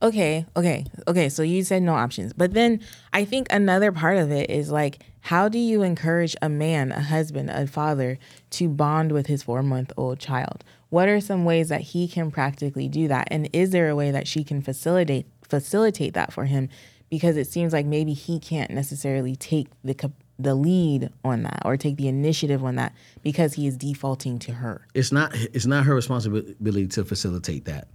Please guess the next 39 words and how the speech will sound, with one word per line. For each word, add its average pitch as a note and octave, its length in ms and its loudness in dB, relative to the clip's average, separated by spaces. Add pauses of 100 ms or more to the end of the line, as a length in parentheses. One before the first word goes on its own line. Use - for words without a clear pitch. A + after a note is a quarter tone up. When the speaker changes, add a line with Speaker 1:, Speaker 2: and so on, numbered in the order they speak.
(100)
Speaker 2:
It's G2+ 180 -2
his G#2 160 2
responsibility F2+ 540 -6
to E2+ 220 -8
see - 200 -2
the F2+ 120 -2
need F#2 340 0
for D#2+ 160 -8
his G2 160 -2
own F2+ 180 -6
facilita-, - 500 -10 (360)
his F2 260 -8
own F2+ 280 -2
facilitation. D#2+ 760 -8
Speaker 1:
But F#3 140 4
what F#3+ 100 6
if F3+ 80 2
he F3+ 100 0
doesn't C#3+ 240 2
see F#3+ 180 -2
that? E3+ 160 2
What C#3+ 100 2
if C#3+ 60 0
he D3 80 -2
doesn't C#3 200 -2
have C#3 100 0
a B2+ 60 -4
man? D3 240 0
Is D3+ 180 0
it D3+ 60 2
all D3 100 2
right C#3 160 0
for C3+ 140 -6
her C3+ 200 -2
to B2 100 -4
say C#3+ 260 -2
that G#3+ 180 -2
to B3+ 120 -2
him? C4+ 260 -4